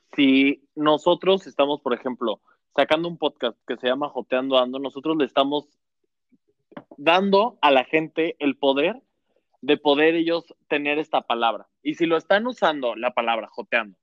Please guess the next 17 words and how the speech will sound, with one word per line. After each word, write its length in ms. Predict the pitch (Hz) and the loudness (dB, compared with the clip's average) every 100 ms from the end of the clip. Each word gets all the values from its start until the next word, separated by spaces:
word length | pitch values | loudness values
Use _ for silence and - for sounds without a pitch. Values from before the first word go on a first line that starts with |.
| _ _ _ - | _ _ _ 0
para 360 | 135 127 127 - | 2 2 0 -2
hablar 340 | 139 170 220 | -2 2 2
de 80 | 214 | 0
este 160 | 208 180 | -8 -8
podcast, 500 | 202 202 - 226 - _ | -6 -4 -2 -4 -6 _
yo 220 | 165 208 | -8 -4
no 80 | 254 | -4
lo 100 | 240 | -6
veo 140 | 214 220 | -6 -4
mal, 200 | 220 - | -4 -4
pero 120 | 139 | -8
si 100 | 135 | -4
lo 100 | 147 | -4
están 400 | 147 196 214 202 - | 0 -2 -2 -8 -6
así 300 | 156 151 190 | -4 -2 0
de 140 | 185 | 0
que 300 | - 165 143 | 0 -4 -6